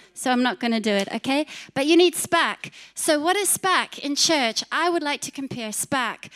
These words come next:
to worship and prayer. You see, sometimes, it, you know, it's really nice to get together with other Christians. We can have a good time, we can have lunch, we can laugh, have jokes, you know. But that's,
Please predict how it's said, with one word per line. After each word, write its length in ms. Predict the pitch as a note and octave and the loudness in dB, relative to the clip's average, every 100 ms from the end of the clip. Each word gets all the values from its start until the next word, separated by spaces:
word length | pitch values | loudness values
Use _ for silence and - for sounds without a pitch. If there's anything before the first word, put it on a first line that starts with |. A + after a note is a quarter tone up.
| - - - | -20 -20 -12
to 480 | - E4 D4 C#4 C#4+ D4 - _ _ | -4 0 0 0 -4 -8 -16 _ _
worship 600 | - A3+ D4+ D#4+ - E4+ - - | -2 2 2 2 -2 -4 -6 -10
and 240 | A#3+ A#3 | -8 -6
prayer. 500 | - B3 G#3 F3 F3+ G#3 _ - - - - | -8 -8 -8 -10 -14 -18 _ -20 -20 -18 -8
You 100 | C4 | -4
see, 180 | D#4 | -2
sometimes, 640 | C#4+ G4+ G4+ - F4+ E4+ D#4+ | -2 -2 -2 2 4 4 2
it, 140 | B3 - | -4 -4
you 100 | D4+ | -4
know, 80 | C#4+ | -4
it's 180 | C4 - | -6 -4
really 240 | E4+ G4 | -2 0
nice 380 | C4 A3+ C#4+ E4+ | 0 0 -2 -4
to 100 | - | -6
get 160 | B3+ A3 | -6 -6
together 300 | C4 B3 B3+ | -4 -2 -2
with 120 | B3 | -6
other 180 | A#3 A3 | -8 -8
Christians. 500 | - C4 - C#4 D4 | -6 -4 -4 -4 -4
We 80 | |
can 140 | E4 C#4+ | -4 -4
have 120 | B3 | -4
a 40 | |
good 180 | A3 G#3+ | -6 -8
time, 400 | - D#4+ D#4 D#4 | -4 -2 0 0
we 80 | C4+ | -2
can 140 | - | -6
have 160 | G#3+ G#3 | -12 -8
lunch, 420 | A#3 C4+ B3+ B3+ | -4 -2 -2 -4
we 60 | B3 | -10
can 200 | - G#3+ | -12 -8
laugh, 220 | A3+ A3+ | -6 -6
have 140 | - G#3 | -10 -8
jokes, 320 | B3 A#3+ - | -4 -4 -4
you 80 | B3 | -6
know. 120 | A#3 - - - - - | -6 -8 -16 -18 -18 -10
But 140 | C#4 | -4
that's, 360 | E4+ G#4 - | -2 -2 -4